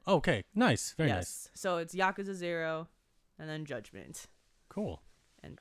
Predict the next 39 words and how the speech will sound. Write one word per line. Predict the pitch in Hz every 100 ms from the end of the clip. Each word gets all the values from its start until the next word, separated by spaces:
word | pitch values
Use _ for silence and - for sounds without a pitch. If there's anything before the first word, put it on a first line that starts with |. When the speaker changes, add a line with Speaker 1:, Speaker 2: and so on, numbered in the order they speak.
| 151
Speaker 2:
yeah, | 117 135
game | 147 151
of | 170
the | 160
year. | 101 107 - _ _ _
Speaker 1:
Oh, | 101 92 85 78 -
I, | 120 113
I | 110 117 110 -
see. | - 143 139 - - - _ _
That | 135 135 139
was | 139 123
my | 110 110
game | 113 120
of | 131
the | 135
year | 135 139 143 147 -
Speaker 2:
Mm-hmm. | 185 175 156 165 _ -
Speaker 1:
until | 107 107
I | 98
played | - 95
Dead | 92 87
by |
Daylight. | 87 87 82 85 90 _
Speaker 2:
Mm-hmm. | 190 196 190
Speaker 1:
And | 160
that's | 104 98
my | 101 98
game | 92 92
of | 87
the |
year | 87 85
for | -
two | 101 101
thousand | 95 90 90
nineteen. | 87 - 104 123
<laughs> |
Speaker 2:
For | - 190
sure. | 202 196 175 160 165 - -
Speaker 1:
Um, | 123 127 127 120